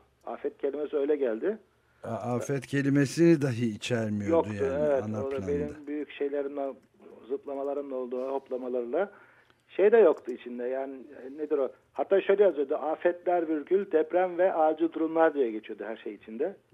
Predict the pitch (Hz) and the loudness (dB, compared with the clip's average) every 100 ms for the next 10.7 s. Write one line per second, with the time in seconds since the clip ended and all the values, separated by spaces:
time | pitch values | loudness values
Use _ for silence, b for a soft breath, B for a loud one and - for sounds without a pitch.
0 | _ _ - 123 147 160 156 147 - 147 | _ _ -14 -4 -4 -2 -6 -6 -2 -2
1 | 143 151 151 147 139 147 147 147 139 143 | 0 -2 -2 -2 -2 -6 -4 -4 -4 -6
2 | 139 - 143 151 b b b b b b | -6 -6 -6 -6 b b b b b b
3 | _ - 143 147 143 143 143 135 110 110 | _ -4 -2 -2 -4 -4 -4 -6 -8 -10
4 | 127 131 143 139 135 131 _ _ 143 151 | -12 -10 -8 -4 -4 -6 _ _ -2 0
5 | 165 175 160 165 160 165 - 147 139 135 | 0 0 2 2 2 0 -2 0 2 2
6 | 127 120 165 165 143 147 156 151 143 139 | 0 0 -2 0 0 0 0 2 2 2
7 | - 135 131 - 101 117 _ _ _ _ | -2 -6 -6 -6 -8 -8 _ _ _ _
8 | _ _ _ 104 113 - 147 139 110 101 | _ _ _ -16 -14 -2 2 2 -2 -6
9 | 110 107 117 139 131 139 139 131 131 135 | -10 -8 -4 -2 -2 -2 -4 -2 -2 0
10 | 156 - 123 - 98 107 123 | -2 -4 -10 -10 -14 -12 -14